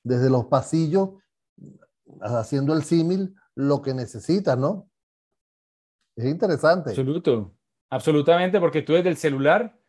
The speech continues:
Speaker 2: ya, ya no tienes que entrar. Tú puedes escoger, como tú dices, yo miro, entro, si veo algo de valor para mí lo, lo, lo, lo, lo consumo, y si no,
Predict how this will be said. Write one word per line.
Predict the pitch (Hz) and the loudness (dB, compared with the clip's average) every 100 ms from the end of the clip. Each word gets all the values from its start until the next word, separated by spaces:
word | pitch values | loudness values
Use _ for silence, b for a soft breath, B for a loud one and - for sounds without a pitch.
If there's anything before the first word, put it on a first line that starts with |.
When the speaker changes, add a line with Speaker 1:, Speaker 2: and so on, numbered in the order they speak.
| _ _ _ - | _ _ _ -12
Speaker 2:
ya, | 107 143 151 147 | -2 0 2 0
ya | 123 147 | -2 -4
no | 160 160 | -4 -6
tienes | - 180 | -6 -6
que | - | -6
entrar. | 180 147 180 120 - _ | -4 0 2 2 -4 _
Tú | 151 123 | -8 -2
puedes | 170 175 160 | 0 0 -2
escoger, | 135 143 143 139 | -4 -2 0 -2
como | 165 156 | -2 -4
tú | 147 | -2
dices, | 156 143 127 | -2 -2 -4
yo | 110 135 | -6 -4
miro, | 170 208 240 240 | 0 6 6 6
entro, | 170 180 214 240 240 b b | 0 -4 2 2 2 b b
si | - 160 165 | -8 -2 2
veo | 170 | 4
algo | 196 196 208 | 2 0 0
de | |
valor | 170 165 156 | 2 2 0
para | 175 160 | -4 -4
mí | 160 | -4
lo, | 170 185 170 | -4 -4 -4
lo, | 156 156 147 151 | -4 -2 -2 -4
lo, | 139 135 127 147 | -6 -6 -8 -6
lo, | 139 139 135 127 | -2 0 -2 -4
lo | 135 127 | -4 -6
consumo, | 139 127 - 208 262 | -6 -8 -2 0 2
y | 233 | 0
si | 165 | 0
no, | 151 220 269 | 0 0 -2